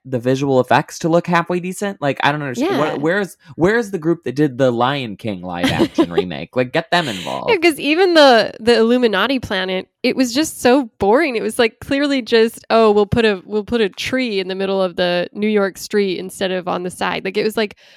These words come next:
Speaker 2: "What's happening here? Like, why aren't you creative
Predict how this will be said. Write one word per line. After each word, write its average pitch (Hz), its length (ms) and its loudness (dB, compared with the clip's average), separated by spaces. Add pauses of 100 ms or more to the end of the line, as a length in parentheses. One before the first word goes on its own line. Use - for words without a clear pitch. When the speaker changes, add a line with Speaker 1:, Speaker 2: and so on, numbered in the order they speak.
(120)
Speaker 2:
"What's 453 200 2
happening 254 500 0
here? 202 260 0
Like, 196 160 -2
why 220 260 2
aren't 311 160 0
you 269 240 -4 (100)
creative 226 840 0